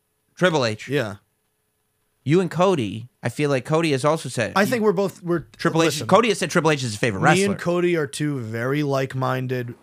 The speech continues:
Speaker 2: not just athletes, but human beings. We're businessmen.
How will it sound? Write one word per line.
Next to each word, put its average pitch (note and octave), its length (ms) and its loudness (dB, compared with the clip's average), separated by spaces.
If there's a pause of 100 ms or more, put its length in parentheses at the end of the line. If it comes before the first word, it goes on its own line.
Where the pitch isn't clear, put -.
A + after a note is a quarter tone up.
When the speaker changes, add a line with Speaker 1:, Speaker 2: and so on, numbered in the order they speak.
(100)
Speaker 2:
not B2 280 -6
just - 280 -6
athletes, B2+ 600 -4
but - 180 -12
human A#2+ 320 -8
beings. F2 520 -14 (500)
We're C#3+ 100 -10
businessmen. B2+ 920 -4